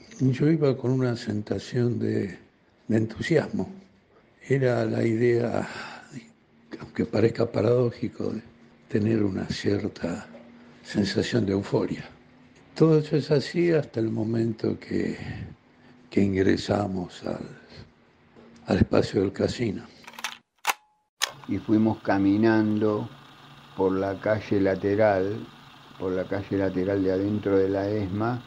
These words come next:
Speaker 2: y con una ansiedad terrible, todos mirando el casino de oficiales y como acelerando el paso, mientras que algunos compañeros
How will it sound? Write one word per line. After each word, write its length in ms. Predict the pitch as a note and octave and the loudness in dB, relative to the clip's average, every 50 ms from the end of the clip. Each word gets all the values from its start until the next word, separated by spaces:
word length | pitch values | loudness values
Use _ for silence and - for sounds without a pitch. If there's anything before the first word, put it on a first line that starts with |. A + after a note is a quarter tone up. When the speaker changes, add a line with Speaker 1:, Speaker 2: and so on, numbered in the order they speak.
| - - - - - - - - - - - - - - - - - - | -18 -20 -20 -20 -20 -20 -20 -20 -20 -20 -20 -20 -20 -20 -20 -14 -6 -2
Speaker 2:
y 400 | A2+ G2+ G2 G2 G2 G2 G2 G2 G2+ - - | -2 0 0 0 0 0 -2 -4 -6 -12 -8
con 240 | - G2+ G2 G2+ A2+ | -4 -2 -2 0 2
una 180 | A#2+ A#2 G#2+ | 2 4 4
ansiedad 560 | G#2 G2+ F#2+ F#2 - - G#2 G#2 A2+ A2+ A2 - | 2 2 -2 -4 -4 -2 2 4 4 4 4 4
terrible, 960 | - G#2 G2+ G2+ G#2 A2+ A#2 A2+ G2+ G2 G2+ G2 G2 F#2+ G2 G2 G2 G2+ G2+ - - - - | 2 0 2 2 4 4 4 4 4 4 4 4 4 4 4 2 2 0 -2 -4 -4 -4 -2
todos 320 | F#2+ G2 G2 G2+ G2+ F#2+ F#2 | 0 0 2 2 0 0 -2
mirando 720 | F#2+ F#2 F#2+ F#2+ G2 G#2 G#2 G#2 G2 G2 F#2+ F#2 F2+ F2+ | -4 -4 -2 0 2 2 4 4 4 4 4 4 4 4
el 160 | F2 F2+ F2 - | 2 0 -2 -2
casino 480 | - F#2+ F#2 - - G#2 G#2 G#2 G2+ | -2 -4 -4 -2 -4 -4 -2 -2 -2
de 120 | G2 G2 G2+ | -2 -2 -4
oficiales 1120 | G2 - - G2+ F2 - - G#2+ G#2+ G#2+ G#2 G2+ G2 G2 F#2 F#2+ F#2+ F#2+ F#2+ - - - | -4 -4 -6 -8 -8 -6 -2 2 4 4 4 4 4 2 2 2 2 0 0 -4 -8 -12
y 60 | F2 | -14
como 300 | - - F2+ G2 F#2 F2+ | -12 -10 -8 -8 -6 -6
acelerando 640 | G2 G2 - - G2+ G2 G2+ G#2 A2 G#2+ G2+ G2 F#2+ | -8 -8 -6 -6 -4 -2 -2 -2 -2 -2 2 2 2
el 120 | F#2 F#2 | 2 2
paso, 600 | F#2 - G2+ A2 A2 A2 G#2+ - - A2 G#2 A2+ - - - - - - - - - - - - - | 0 -2 -2 -2 -2 -2 -6 -8 -6 -6 -6 -6 -8 -12 -20 -20 -20 -20 -20 -20 -20 -20 -20 -14 -6
mientras 360 | - G#2 G2+ F#2 G2 G2 G2 | -4 -4 0 0 0 -2 0
que 80 | - F#2+ | 0 0
algunos 320 | F#2+ F#2+ G2 G2 G2 F#2+ | 0 2 2 0 0 -2
compañeros 840 | - - F#2 F2+ F2+ F#2 F#2+ G2 G2 G2+ G2+ G2 G2+ F#2+ F#2 G2 | -2 -4 -6 -4 -2 -2 0 2 2 4 4 4 2 0 0 -2